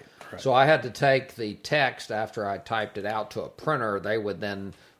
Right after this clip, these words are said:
Speaker 2: print it out on sheets, and then I had to take an X-Acto knife and cut it and paste it. And that took me hours and hours. I almost had a nervous breakdown. So I finally got this book together.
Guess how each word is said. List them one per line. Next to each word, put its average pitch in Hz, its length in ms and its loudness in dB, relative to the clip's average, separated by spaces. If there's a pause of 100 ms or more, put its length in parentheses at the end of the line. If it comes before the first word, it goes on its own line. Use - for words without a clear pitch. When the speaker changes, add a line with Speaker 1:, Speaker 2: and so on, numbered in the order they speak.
(260)
Speaker 2:
print 139 220 0
it 117 80 2
out 110 180 2
on 95 160 -6
sheets, 131 400 -2
and 104 80 -8
then 107 80 -4
I 113 60 -4
had 104 200 -6
to - 60 -16
take 110 160 -2
an 92 80 -8
X-Acto 101 560 -2
knife 98 260 -6
and 90 220 -12
cut 147 380 2
it 113 200 -2 (600)
and 92 160 -14
paste 135 420 0
it. 87 140 -10
And 113 160 -4
that 143 260 0
took 135 300 -2
me 110 540 0 (600)
hours 120 560 2
and 92 120 -8
hours. 92 420 -6
I 104 60 -2
almost 131 260 0
had 110 160 -2
a 101 220 -8 (120)
nervous 104 400 -2
breakdown. 101 540 -4
So 113 120 -2
I 104 60 2
finally 160 600 0
got 120 260 -2
this 110 160 -10
book 156 320 -2
together. 120 560 -2